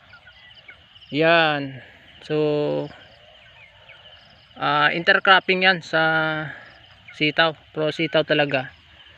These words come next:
ay mayroon ng bunga. Kaunti-unti pa lang. Yan. So, ito, katulad nito, sitaw, oh, maliit pa.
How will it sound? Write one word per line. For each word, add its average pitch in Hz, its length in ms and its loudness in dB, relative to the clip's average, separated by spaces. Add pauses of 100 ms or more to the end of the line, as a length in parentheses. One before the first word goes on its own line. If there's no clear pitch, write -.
(300)
ay 139 160 -2
mayroon 147 320 2
ng 143 160 0
bunga. 139 400 -2 (240)
Kaunti-unti 143 560 -4
pa 147 100 -4
lang. 147 160 0 (1500)
Yan. 135 340 -6 (460)
So, 151 160 0
ito, 151 400 0
katulad 139 240 -4
nito, 143 400 -4
sitaw, 143 560 -4
oh, 160 160 -10 (160)
maliit 147 240 -2
pa. 170 160 2